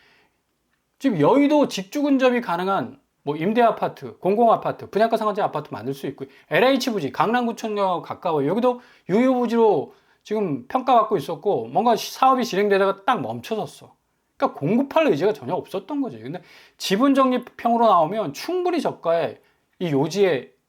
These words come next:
입지에서 많은 사람들이 이 저비용으로 진입할 수 있는 기회가 생길 수가 있고 용산 유휴 부지, 그죠? 여기도 뭐 굉장히 많이 거론이 됐었는데 어느 순간 사라져 버렸었죠. 서울 의료원 부지, 뭐 누구나 잘 알고 있는 봉은사역에 가-,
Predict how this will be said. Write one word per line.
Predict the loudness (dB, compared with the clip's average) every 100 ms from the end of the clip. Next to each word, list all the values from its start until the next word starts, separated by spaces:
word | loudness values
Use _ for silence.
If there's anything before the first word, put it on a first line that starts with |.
| _
입지에서 | -10 -6 -2 -2 0 -4 -6 _ _ _ 0
많은 | 2 2 4
사람들이 | 2 2 0 0 -2 -8 _ _ _ _
이 | -8
저비용으로 | 0 2 4 4 2 -2 _ _ -4
진입할 | -2 0 0
수 | 0
있는 | -4 -6
기회가 | -6 -6
생길 | -6 -8
수가 | -8 -10
있고 | -12 _ _ 0
용산 | 2 4 4 2 2
유휴 | -2 -2 -4
부지, | -6 -10 -18 _
그죠? | -10 -10 -14 _ _ _ _ _ _ 0
여기도 | 2 4 2
뭐 | 0 -2 -6 -16 _ _ _ _
굉장히 | -2 2 4
많이 | 4 2
거론이 | 0 0 0
됐었는데 | -4 -6 -8 -6 -2
어느 | 0 0
순간 | -2 -4
사라져 | -4 -6 -6 -8 _
버렸었죠. | -18 -18 -20 _ _ _
서울 | 0 2 4 2 -2
의료원 | 0 2 2
부지, | 0 -8
뭐 | -16 -10
누구나 | -2 0
잘 | 2 2
알고 | 2 -4 -12
있는 | -16 -20 _ _ _ _ -2
봉은사역에 | 2 2 2 2 0 -4
가-, | -6 -16